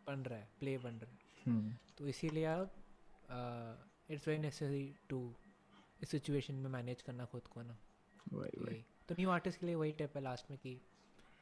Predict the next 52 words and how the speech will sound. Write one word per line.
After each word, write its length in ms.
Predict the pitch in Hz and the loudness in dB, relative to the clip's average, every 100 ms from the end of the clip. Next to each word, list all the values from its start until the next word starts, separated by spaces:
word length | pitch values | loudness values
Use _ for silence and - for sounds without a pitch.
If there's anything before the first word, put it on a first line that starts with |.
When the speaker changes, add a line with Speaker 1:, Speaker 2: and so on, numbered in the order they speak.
| 147 | -4
Speaker 1:
manage 320 | 139 139 135 | -2 -2 0
your 200 | 131 120 120 - - - | 0 0 -6 -14 -16 -2
things। 180 | 160 165 - - - - - | 0 0 -6 -12 -12 -12 -2
Speaker 2:
या। 280 | 143 120 107 202 | 6 8 6 2
Speaker 1:
<laughs> 280 | 180 - | -4 0
सॉर्ट 200 | 165 147 | 4 4
कर 200 | - 156 | 4 -4
लो 140 | 143 143 | 2 4
और 240 | 131 131 | 8 8
Speaker 2:
वही 120 | 113 | 10
यार। 100 | 131 | 8
Speaker 1:
डिसिप्लिन 500 | 139 139 143 139 135 | 8 6 6 0 0
and 80 | 131 | 2
Speaker 2:
हम्म। 300 | 135 131 - - - | 4 4 2 -2 8
थोड़ा 120 | 175 202 | 12 12
सा 80 | |
बस 60 | 226 | 12
Speaker 1:
medication 160 | 220 170 | 12 12
Speaker 2:
पेशेंस 360 | 147 143 175 | 12 12 12
Speaker 1:
लेके 100 | 135 | 12
आओ। 40 | 110 | 10
Speaker 2:
रखो 140 | 131 | 10
यार, 200 | 107 101 | 10 10
वही 240 | 107 110 | 10 12
है, 120 | 101 101 | 12 10
जो 160 | 120 | 10
भी 80 | 117 | 10
न्यू 160 | 117 113 | 10 10
Speaker 1:
And 100 | 110 | 8
Speaker 2:
आर्टिस्ट 220 | 156 165 | 8 6
है। 100 | 160 | 6
Speaker 1:
patience 220 | 175 170 | 6 2
is 80 | 151 | 2
very 140 | 143 | 0
important। 300 | 131 120 113 | -2 -4 0
Speaker 2:
वही, 200 | 104 65 | 2 4
वही। 260 | 78 - - - | 2 -2 -6 8
चीज़ें 320 | 170 202 226 | 12 12 12
अपने 400 | 196 147 - 180 | 12 12 10 10
आप 140 | 180 160 | 12 12
वर्कआउट 400 | 139 131 160 151 | 12 12 12 12
करेंगी 420 | 131 131 131 110 | 10 10 10 8
चीज़ें, 320 | 107 101 101 | 8 8 6
ठीक 220 | 110 107 | 6 4
है? 60 | 107 | 6
मतलब 240 | 117 131 | 8 10
आपको 420 | 113 131 139 - | 12 12 12 12
Speaker 1:
करती 80 | 170 | 12
Speaker 2:
अगर 160 | 160 165 | 12 12
Speaker 1:
हैं। 60 | |
Speaker 2:
मतलब, 340 | 160 160 160 - - - - 120 | 12 12 12 12 -6 -10 6 12
वही, 280 | 107 98 | 12 12